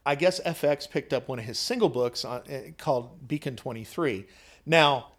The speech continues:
the T V show that they've created is in the Beacon twenty-three universe. It does not follow the book, which I'm fine with,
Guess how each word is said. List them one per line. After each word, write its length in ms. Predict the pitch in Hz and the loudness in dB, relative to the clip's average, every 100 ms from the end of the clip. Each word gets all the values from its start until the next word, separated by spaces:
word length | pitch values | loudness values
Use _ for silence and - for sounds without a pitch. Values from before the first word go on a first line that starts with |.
| _ _ - | _ _ -4
the 120 | 143 | -4
T 240 | - 196 | -2 -4
V 160 | 185 220 | -2 0
show 320 | - 175 151 | 4 6 6
that 140 | 131 | 2
they've 140 | 123 113 | -4 -6
created 520 | - 180 190 175 135 | 0 4 6 6 2
is 180 | 143 139 | -4 -6
in 120 | 135 | -4
the 80 | 127 | -4
Beacon 320 | 127 143 147 | -4 -4 -6
twenty-three 480 | - 139 123 - 113 | -6 -8 -8 -10 -8
universe. 480 | 135 131 104 101 - - | -6 -4 -4 -6 -8 -6
It 180 | - | -4
does 180 | - 147 | -2 -2
not 300 | 170 180 175 | 2 0 0
follow 320 | - 156 143 | 0 2 2
the 100 | 123 | 0
book, 280 | 123 151 - | 2 2 2
which 120 | 170 202 | 0 0
I'm 140 | 214 | 0
fine 380 | - 254 247 143 | 0 2 2 -2
with, 240 | 92 76 | -8 -12